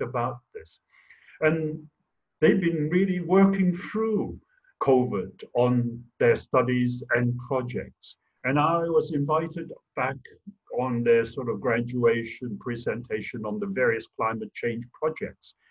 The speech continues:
that they have been working on together, not only Imperial, but also together with Cambridge and other leading universities. So these are really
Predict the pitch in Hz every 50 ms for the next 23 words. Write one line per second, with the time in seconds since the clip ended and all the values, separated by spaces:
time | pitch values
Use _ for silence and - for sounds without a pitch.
0 | _ _ _ _ _ _ 135 123 120 123 123 127 123 123 123 127 120 - - 131
1 | 120 120 120 127 143 147 143 139 - - 101 98 98 95 85 - - - - _
2 | _ _ _ _ _ _ _ _ - 135 127 123 135 131 131 127 131 127 127 135
3 | 147 170 180 - 196 175 170 165 151 135 123 123 123 120 - 139 143 143 143 147
4 | 143 143 143 139 - 123 117 - 135 143 143 143 - - 135 127 123 127 135 110
5 | 117 120 120 113 107 113 117 - - - 131 131 135 135 127 120 123 120 120 120
6 | - 120 117 113 120 139 143 131 120 123 113 113 120 120 123 120 117 - 233 110
7 | 107 104 101 98 117 123 120 123 - _ 90 - _ - - 120 113 - - _
8 | _ _ _ _ 185 196 196 185 123 110 117 123 139 135 123 123 123 120